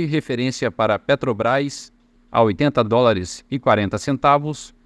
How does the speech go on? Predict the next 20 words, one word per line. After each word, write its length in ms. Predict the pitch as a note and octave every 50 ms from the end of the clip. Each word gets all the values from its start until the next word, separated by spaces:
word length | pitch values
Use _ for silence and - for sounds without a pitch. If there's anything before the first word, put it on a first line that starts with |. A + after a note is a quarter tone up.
| _ _ _ -
negocia 420 | C3+ D#3+ D3 D3 C3 - - D3
em 80 | C#3+ A#2+
baixa 560 | G#2+ A#2 B2+ C3 C3+ B2+ - - C#3 C3+ C3+ - _ _ _ _
de 80 | - A#2+
zero 240 | A#2 C3+ C3 B2+ B2
vírgula 360 | A2+ C3 C3 C3 C3+ A#2+ G#2
seis 400 | - - - C3 C#3 C3+ A2+ -
por 180 | - - G#2+ -
cento. 460 | - - E2+ E2 - - - - - _ _ _ _ _ _ _ _ _ _ _ _ -
Bitcoin 720 | A2+ A#2 G#2 - - - - C#3+ D#3+ F3 F3+ F#3 F#3+ F3
negocia 760 | D#3+ - C#3+ C#3 C#3+ C3+ C3 A#2+ - - - D3 D3 C3+ C3
com 220 | - - B2 A#2+
leve 280 | B2 C#3 D#3+ D#3 C3+ C#3 C3
alta 420 | B2+ B2+ B2 A2+ - B2+ A#2 A#2
de 80 | A2+ A2+
zero 220 | C3 C3+ C3 B2
vírgula 340 | A#2 C3 C3 C3 C3 A#2+ G2+
dois 400 | F#2 F#2+ G#2+ A#2+ C3 C3 A#2 -
por 220 | - - C#3+ C3+
cento 520 | - - B2 B2+ C3+ - - C3+ B2+ B2